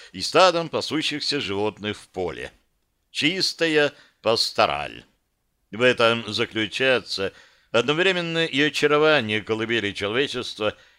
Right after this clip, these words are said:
и ее главный недостаток. От этого космического хуторка до ближайшего города ужасно далеко. Даже приличная деревня находится в сотне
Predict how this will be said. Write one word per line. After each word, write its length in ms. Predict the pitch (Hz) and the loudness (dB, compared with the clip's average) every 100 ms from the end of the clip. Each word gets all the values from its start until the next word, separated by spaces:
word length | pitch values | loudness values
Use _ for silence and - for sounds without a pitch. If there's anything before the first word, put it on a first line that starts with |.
| _ | _
и 80 | 151 | -8
ее 520 | 185 143 110 156 156 | -4 -4 -2 -2 -2
главный 480 | 104 117 127 120 120 | 2 4 4 0 -4
недостаток. 760 | 107 101 101 - 107 92 62 - - _ _ _ _ _ - | -4 -4 -2 2 2 2 -4 -16 -20 _ _ _ _ _ -2
От 200 | 117 143 | 0 4
этого 440 | 131 127 120 117 - - | 4 2 2 0 -2 -16
космического 760 | - 120 127 123 113 - 110 110 | -2 -2 -2 -4 -4 -4 -4 -4
хуторка 680 | 104 104 107 - 135 113 - - _ | -4 -6 -6 0 2 2 0 -12 _
до 240 | 95 117 110 | -2 -2 -2
ближайшего 720 | 101 101 147 147 - 127 117 | -4 0 2 2 0 -2 -2
города 460 | 101 147 143 139 | 0 0 0 -2
ужасно 600 | 113 98 101 151 - 143 | -4 -4 -4 -4 -4 -10
далеко. 560 | 135 135 143 170 160 85 _ _ _ _ _ | -6 -4 -4 -4 -4 -4 _ _ _ _ _
Даже 420 | 90 113 107 110 - - _ | 4 4 4 -2 -4 -20 _
приличная 600 | 127 120 120 - 104 117 | -2 0 -2 -4 -4 0
деревня 480 | 113 113 147 160 | 2 2 0 0
находится 540 | 117 101 107 101 - 107 | -2 -2 -4 -6 -6 -2
в 60 | |
сотне 500 | 95 110 113 - 131 | -2 -2 -4 -4 -8